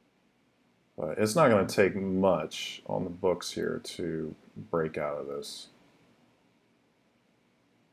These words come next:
Let's see if I can do this differently. So what I'm gonna do here, move this this way.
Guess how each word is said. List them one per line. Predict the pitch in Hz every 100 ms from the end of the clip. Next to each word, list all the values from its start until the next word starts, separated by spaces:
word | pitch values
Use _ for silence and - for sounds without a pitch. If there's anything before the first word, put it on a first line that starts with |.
| _ _ _ _ _ _ -
Let's | -
see | -
if | - -
I | -
can | -
do | - - 50
this | 50 - - - -
differently. | 52 - - - 50 - - _ _ _ _ _ _ _ - _ -
So | -
what | 107
I'm |
gonna | 101 85
do | - 50
here, | - - - 50 50 - - - - _ - _ _ _ _ _ _ _ _ _ - -
move | - -
this | - - - -
this | - -
way. | -